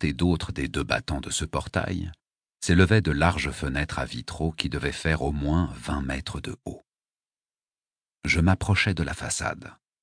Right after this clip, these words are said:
Ceux qui avaient construit ce monument avaient taillé la falaise de granit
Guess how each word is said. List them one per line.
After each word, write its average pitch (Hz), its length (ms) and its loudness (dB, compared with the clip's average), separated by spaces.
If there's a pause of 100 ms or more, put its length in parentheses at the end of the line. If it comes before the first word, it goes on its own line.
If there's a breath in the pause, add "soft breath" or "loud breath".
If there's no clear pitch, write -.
(960)
Ceux 123 240 4
qui 92 220 -2
avaient 67 160 -2
construit - 500 -2
ce 73 160 0
monument 64 720 0
avaient 76 240 0
taillé 87 340 4
la - 140 -2
falaise 73 400 -2
de 62 100 -4
granit 78 480 -2